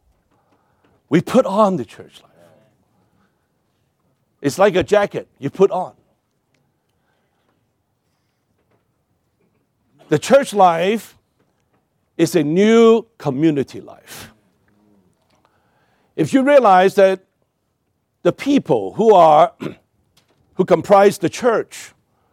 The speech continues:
we are not just a group of religious ones, good people,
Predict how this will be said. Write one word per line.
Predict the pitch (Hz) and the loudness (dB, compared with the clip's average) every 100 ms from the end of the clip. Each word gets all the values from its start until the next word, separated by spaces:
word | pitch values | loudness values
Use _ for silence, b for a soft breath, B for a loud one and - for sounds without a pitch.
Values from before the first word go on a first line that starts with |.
| _ _ _ | _ _ _
we | - 277 | -4 0
are | 220 | 2
not | 190 180 | 2 0
just | - 156 156 - - _ _ _ _ _ _ _ | 0 0 0 -6 -16 _ _ _ _ _ _ _
a | 123 | -8
group | 117 170 208 | -2 0 2
of | 170 151 147 - _ _ | 4 4 2 -2 _ _
religious | 113 117 165 180 170 | -12 -6 -4 -2 -4
ones, | 147 147 180 190 - _ _ _ _ _ _ | -2 -4 -4 -12 -18 _ _ _ _ _ _
good | 156 175 | 0 0
people, | - 175 - 160 165 170 | 0 -12 -4 0 0 -2